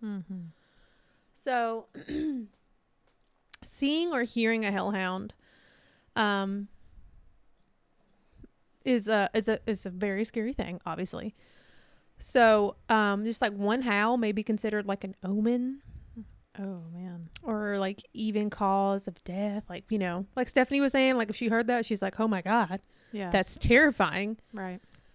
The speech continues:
Speaker 2: Um, sorry, I lost my place.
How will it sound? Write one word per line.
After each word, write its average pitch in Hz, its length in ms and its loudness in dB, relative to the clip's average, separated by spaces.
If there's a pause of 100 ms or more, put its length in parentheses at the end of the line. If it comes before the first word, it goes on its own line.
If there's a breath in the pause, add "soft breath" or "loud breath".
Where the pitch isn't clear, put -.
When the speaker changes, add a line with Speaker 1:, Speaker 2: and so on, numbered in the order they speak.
(360 soft breath)
Speaker 2:
Um, 220 480 -2 (1800 loud breath)
sorry, 214 400 -12
I 277 40 -8
lost - 140 -12
my - 80 -16
place. - 220 -8